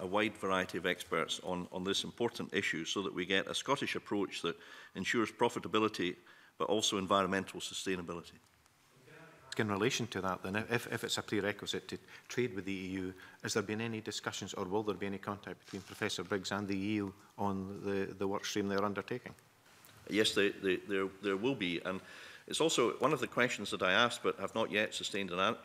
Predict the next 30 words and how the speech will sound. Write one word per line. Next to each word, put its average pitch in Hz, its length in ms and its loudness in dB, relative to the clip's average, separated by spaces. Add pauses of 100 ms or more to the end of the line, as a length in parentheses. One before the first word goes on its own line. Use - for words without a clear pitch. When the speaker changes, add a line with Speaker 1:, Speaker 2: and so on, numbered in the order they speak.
(140)
Speaker 1:
obtained 101 320 -2
an 87 100 -2
answer 98 320 2
from 92 300 -4
Miss 90 160 -6
Leadsom 98 340 2 (560)
was, 95 320 2 (560)
if - 240 2
the 110 60 -2
event 117 260 4
of 95 100 -8
Brexit, 110 520 4
the, 95 100 -8 (220)
the 92 100 -8
U 127 120 0
K 117 180 2
would 95 180 -2
be 98 240 -2 (260)
a, 87 120 0 (120)
a, 85 180 0 (100)
a - 20 -10
foreign 98 320 0
country - 480 -2
to - 80 -14
the 90 180 -8
E 95 40 -4
U, 87 360 -4
a - 40 -16
third - 260 -2
country. 98 400 -2